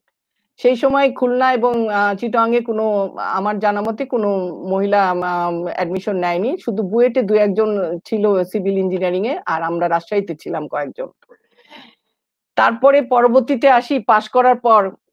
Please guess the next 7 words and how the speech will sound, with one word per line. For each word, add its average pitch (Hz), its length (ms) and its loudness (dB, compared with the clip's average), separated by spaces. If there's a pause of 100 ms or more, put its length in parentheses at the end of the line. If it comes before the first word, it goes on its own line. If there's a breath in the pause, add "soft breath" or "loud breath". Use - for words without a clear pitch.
(760)
কর্মক্ষেত্রে 214 680 -2 (460)
প্রথম 262 460 0
interview 240 460 -2
দিতে 220 300 0
যাই 214 220 4
যখন, 185 500 -4 (720)
খুব 302 320 -4